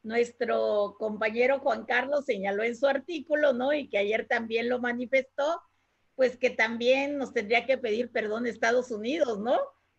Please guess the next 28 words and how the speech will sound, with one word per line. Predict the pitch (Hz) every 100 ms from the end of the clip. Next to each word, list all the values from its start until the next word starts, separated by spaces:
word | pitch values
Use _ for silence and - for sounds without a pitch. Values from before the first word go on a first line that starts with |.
| _
Por | 254 233
la | 262
in-, | 254 - -
por | 240 220
la | 226
invasión | 226 220 214 262 269 277
a | 262
todo | 262 262 277
nuestro, | 247 226 220 - 202 196
a | 202
la | 208
mayor | 208 208 254 254
parte | 247 247 277
de | 226
nuestro | 190 185 190
territorio, | 185 180 190 247 320 453 214
¿no? | 220 508 480 _ _
Que | 190 190 190
llegó | 185 196 214
hasta, | 254 - - 214 190 180 - _ _ _ _ _ _ _ _ -
hasta | 202 208
el | 196 190
castillo | 185 - - 262 269 262
de | 220 202
Chapultepec | 233 - 196 185 196 - 262 285
en | 262 214 202 196
dos | 269 320
invasiones. | 415 359 185 - 226 277 302 180